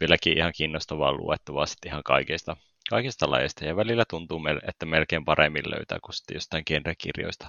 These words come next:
joihin on sitten taas niin kuin nuorempana leimautunut. Mutta siis mulla on vähän sillä tavalla o-, oudosti kalibroidut aivot, että mä en oikeastaan pysty kattoo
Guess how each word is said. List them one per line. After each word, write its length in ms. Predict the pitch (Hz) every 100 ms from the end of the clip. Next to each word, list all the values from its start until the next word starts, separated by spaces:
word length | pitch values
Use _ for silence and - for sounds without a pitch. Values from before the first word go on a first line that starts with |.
| - -
joihin 400 | 76 80 78 -
on 120 | 80
sitten 260 | 85 - -
taas 260 | 78 76 -
niin 100 | 78
kuin 160 | 78
nuorempana 640 | 76 78 - - 85 87 87
leimautunut. 720 | 87 87 85 85 95 98 - _ _ - - - - - - _ -
Mutta 220 | 90 -
siis 400 | - 92 - - - -
mulla 420 | 87 107 113 107 87
on 340 | 85 80 76 - -
vähän 200 | 87 90
sillä 260 | - 104 98
tavalla 360 | 87 82 82 87
o-, 280 | 90 92 113
oudosti 480 | 117 123 - - - - _ _ -
kalibroidut 1200 | 107 104 92 - 90 90 85 82 80 85 87
aivot, 520 | - 87 85 82 87 -
että 220 | - 87
mä 200 | 87 92
en 100 | 95
oikeastaan 380 | 90 85 87 82
pysty 240 | 82 - -
kattoo 540 | - 82 _ 80 78